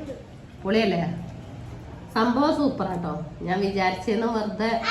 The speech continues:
ഒഴിവാക്കേണ്ടി വരും. ഞാൻ ഒറ്റത്തെ ഉണ്ടാക്കിയിട്ടുള്ളൂ. പക്ഷെ സൂപ്പറാ. അപ്പൊ ഇത്രയൊക്കെ ഉള്ളൂ ട്ടോ. അന്നത്തെ വീഡിയോ വൈൻഡ് അപ്പ് ചെയ്യാണ്. വീഡിയോ ഇഷ്ടപ്പെട്ടാൽ ലൈക്ക് ചെയ്യാനും ഷെയർ ചെയ്യാനും സബ്സ്ക്രൈബ് ചെയ്യാനൊന്നും മറക്കരുത്.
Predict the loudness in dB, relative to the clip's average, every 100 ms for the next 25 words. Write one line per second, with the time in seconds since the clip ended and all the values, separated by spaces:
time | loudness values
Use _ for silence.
0 | 2 4 6 6 8 6 6 4 2 2
1 | 4 4 6 6 6 6 4 2 0 2
2 | 2 0 0 0 0 0 0 2 2 2
3 | 0 -4 -4 -2 0 0 2 2 4 4
4 | 4 4 2 0 -14 -12 -12 -12 -12 -8
5 | -6 0 0 2 2 2 2 2 0 0
6 | -2 0 -2 -2 -2 -4 -4 -4 -4 -2
7 | -2 -2 -4 -4 -6 -4 -2 -4 -6 -8
8 | -8 -6 -4 -4 -6 -8 -6 -4 -4 -6
9 | -6 -6 -4 -4 -4 -6 -6 -10 -12 -12
10 | -8 -6 -4 -2 -2 -6 -8 -10 -12 -8